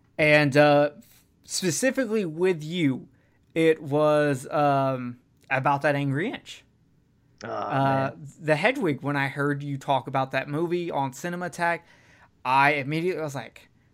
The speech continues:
Speaker 1: "I need to see this movie. This is such an interesting premise. This is so fucking punk. I've gotta
Speaker 2: Yeah.
Speaker 1: watch this." And I paid to rent it. Like, I didn't,
Speaker 2: Nice.
Speaker 1: like, I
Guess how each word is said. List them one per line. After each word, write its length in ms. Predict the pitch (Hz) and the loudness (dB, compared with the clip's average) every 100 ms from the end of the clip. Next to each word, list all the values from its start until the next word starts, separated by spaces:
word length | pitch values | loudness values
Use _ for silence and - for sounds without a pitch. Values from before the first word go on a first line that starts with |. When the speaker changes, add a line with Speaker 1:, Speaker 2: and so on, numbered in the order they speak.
| _ - | _ 4
Speaker 1:
"I 160 | 453 480 | 4 4
need 100 | 160 | 0
to 60 | |
see 200 | 139 175 | -2 -2
this 200 | 143 131 | 0 -2
movie. 280 | 160 277 233 | 0 0 0
This 240 | 143 294 | -2 -4
is 100 | 269 | -6
such 240 | - 190 - | -2 -2 -2
an 120 | 156 | -10
interesting 720 | 170 160 170 156 147 143 131 | -4 -4 -4 -2 -2 -2 -10
premise. 420 | 123 - 247 180 | -8 -2 -2 -2
This 160 | - 139 | -4 -4
is 80 | 131 | -4
so 180 | - 233 | -2 -4
fucking 440 | 233 254 220 139 | -2 -4 -4 -8
punk. 420 | 123 214 240 - - _ _ _ _ | -2 -2 -2 -8 -18 _ _ _ _
I've 220 | - 156 123 | 0 2 4
gotta 320 | 156 160 131 | 4 4 6
Speaker 2:
Yeah. 80 | 120 | 6
Speaker 1:
watch 240 | 226 - | 4 2
this." 120 | 156 - - | -10 -12 -4
And 140 | 170 175 | 4 8
I 140 | 294 | 8
paid 360 | 302 - 180 151 | 4 -4 -4 -2
to 80 | |
rent 320 | 127 170 392 - | -2 -2 -4 -10
it. 140 | - _ _ _ _ _ | -14 _ _ _ _ _
Like, 200 | 156 156 | 2 6
I 120 | 185 | 6
didn't, 360 | 240 226 185 160 | 6 0 -6 -6
Speaker 2:
Nice. 380 | - - 147 120 | 0 2 2 0
Speaker 1:
like, 60 | - | 2
I 180 | 170 | 2